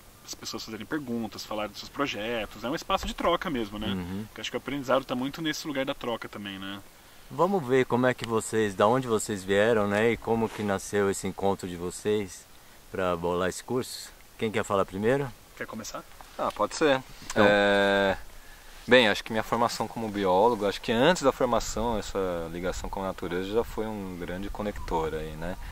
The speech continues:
Speaker 3: E aí, acho que os caminhos foram sendo traçados, né? Eu me formei em biologia, mas aí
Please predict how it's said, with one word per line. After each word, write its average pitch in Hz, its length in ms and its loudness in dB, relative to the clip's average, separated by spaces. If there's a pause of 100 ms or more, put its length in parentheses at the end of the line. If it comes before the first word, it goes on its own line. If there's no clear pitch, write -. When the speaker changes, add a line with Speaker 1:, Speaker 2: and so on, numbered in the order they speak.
(760)
Speaker 3:
E 101 160 4
aí, 117 720 6 (320)
acho - 140 -4
que 135 880 4
os 110 100 -4
caminhos 120 400 2
foram 143 420 0
sendo 160 280 -6
traçados, 104 600 4
né? 98 220 2
Eu 101 60 2
me 101 80 -4
formei 104 400 0
em 101 100 -4
biologia, 107 800 4
mas 101 300 0
aí 98 260 2